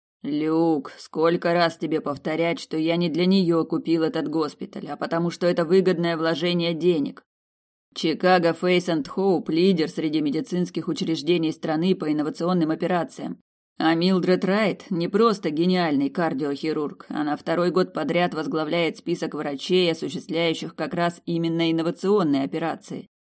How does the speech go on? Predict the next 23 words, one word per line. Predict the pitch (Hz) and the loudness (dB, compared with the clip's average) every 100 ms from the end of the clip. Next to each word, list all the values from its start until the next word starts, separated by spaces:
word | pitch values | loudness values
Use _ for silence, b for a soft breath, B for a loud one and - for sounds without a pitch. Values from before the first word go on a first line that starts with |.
| - | -4
Иначе | 147 147 143 143 | -2 0 -2 -2
говоря, | 139 143 147 151 | -4 -2 -2 -2
у | 147 | 0
нее | 151 156 | 0 0
есть | 151 160 135 | 0 0 0
знания, | 170 160 175 139 135 | -2 0 0 0 -2
квалификация | 156 156 - 180 175 175 170 165 | -4 -4 -4 -4 -2 -2 -2 -2
и | 180 | 0
опыт, | 180 - 208 - 139 - _ | 0 2 0 0 -6 -10 _
чтобы | - - 143 147 | -16 -8 -4 -2
возглавить | 165 175 185 202 156 - 165 | -2 0 2 2 0 -2 -4
отдел | 156 143 165 | -2 0 0
хирургии | 147 160 160 151 139 147 151 | 0 -2 -2 0 0 0 0
в | 190 | 0
Чикаго | - 190 - 151 143 151 | 0 -2 -2 -6 -6 -4
Face | 156 147 170 | -4 -4 -4
and | 165 - | -4 -2
Hope». | 208 143 - _ _ _ _ _ _ _ _ - | 0 0 -2 _ _ _ _ _ _ _ _ -4
«Как | 202 269 - | 0 0 -2
скажешь, | - 190 160 143 | 0 2 2 -2
друг, | 131 160 - - | -2 -4 -6 -10
как | 156 156 - | -6 -6 -8
скажешь», | - 151 147 135 - - | -6 -4 -4 -6 -12 -20